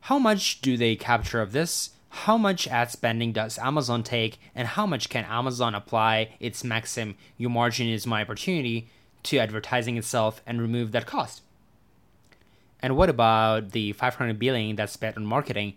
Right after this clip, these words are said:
in addition to that five hundred billion of advertising? Finally, let's go back to cars, mixed reality, and machine learning. How much really do automated vehicles change shopping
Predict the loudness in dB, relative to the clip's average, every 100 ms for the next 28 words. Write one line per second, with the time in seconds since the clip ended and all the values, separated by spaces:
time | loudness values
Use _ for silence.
0 | _ -2 0 0 -2 -2 -6 -4 -2 0
1 | 0 -2 -4 -18 _ -4 -2 0 -2 -2
2 | -2 -2 0 -2 -4 -8 -8 -8 -6 -6
3 | -6 -14 -20 _ _ _ _ _ _ _
4 | -20 _ _ _ -20 _ _ 4 4 4
5 | 2 2 2 2 2 2 0 -2 0 6
6 | 6 6 4 -2 -6 -4 -2 2 4 4
7 | 2 -2 -4 -4 -4 -4 -4 -6 -8 -16
8 | _ -20 -18 0 2 6 4 2 0 0
9 | 2 0 -2 -4 -2 -2 2 2 4 2
10 | 2 0 -2 -4 -4 -4 -4 -4 -6 -8
11 | -18 -20 _ -6 0 0 2 6 6 8
12 | 6 2